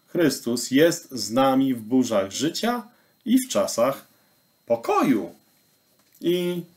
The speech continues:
w czasach spokoju. Jesteśmy tak bezpieczni, jak On jest wszechmocny. Tym, który kontroluje wiatry i fale, armie niebieskie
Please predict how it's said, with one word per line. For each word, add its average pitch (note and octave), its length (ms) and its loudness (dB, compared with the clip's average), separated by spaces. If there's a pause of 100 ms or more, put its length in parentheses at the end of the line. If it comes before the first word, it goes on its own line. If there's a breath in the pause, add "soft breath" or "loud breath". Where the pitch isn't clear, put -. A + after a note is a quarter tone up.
(300)
w - 40 -14
czasach F#2+ 460 -2
spokoju. C#3+ 600 -2
Jesteśmy E3 640 0
tak F#3+ 360 0
bezpieczni, D#3+ 680 0
jak C#3+ 320 0
On C#3 260 4
jest A2 300 -2
wszechmocny. A2 640 -4 (640 soft breath)
Tym, E3 300 2
który C#3+ 340 0
kontroluje C3 720 2
wiatry A#2+ 480 0
i G#2 120 0
fale, D3+ 560 2
armie A2 640 0
niebieskie A2 800 -6